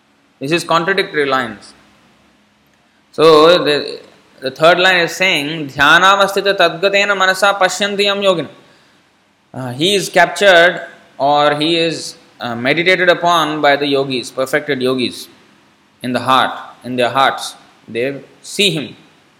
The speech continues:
But the last line is, "Yasya antam na viduhu." Antam means end. Whose end? Na vidu. Vidu means to know.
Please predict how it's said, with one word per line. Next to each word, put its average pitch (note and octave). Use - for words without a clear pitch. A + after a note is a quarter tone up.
But C#3
the D#3
last F3
line G3+
is, F#3
"Yasya F#3+
antam F#3
na F3+
viduhu." D3+
Antam F3+
means G#3
end. D3
Whose A3
end? F#3+
Na A3+
vidu. E3+
Vidu F3+
means G3+
to F3+
know. F3